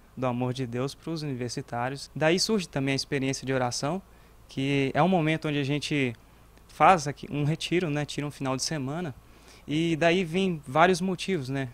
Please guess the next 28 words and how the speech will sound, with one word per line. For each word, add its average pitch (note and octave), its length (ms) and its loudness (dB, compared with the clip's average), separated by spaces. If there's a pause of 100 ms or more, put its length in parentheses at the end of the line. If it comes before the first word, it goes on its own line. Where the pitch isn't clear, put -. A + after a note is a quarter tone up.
(100)
Eu B2 80 -6
já C3+ 80 -2
vi C#3+ 100 -2
pessoas D3 380 -2
dizendo C#3+ 340 -2
que C#3 460 0 (420)
querem C3+ 500 0 (160)
participar B2+ 480 0
da B2 120 -2
experiência B2+ 400 -4
de B2+ 60 -2
oração D3+ 320 -4
porque C#3 400 -4
querem C#3 400 0
agradecer A#2+ 460 -4
a A2+ 80 -6
Deus, C3+ 360 -6 (440)
ou C#3 560 4 (340)
talvez, D3 380 2
talvez D#3+ 320 -2
mesmo D#3+ 240 -6
conhecer F3 420 -2
a E3 80 -2
Deus C#3 260 -2
melhor, C3+ 520 -2
conhecer C#3+ 760 -4 (520)
o C#3 40 -6
movimento. C#3+ 760 -4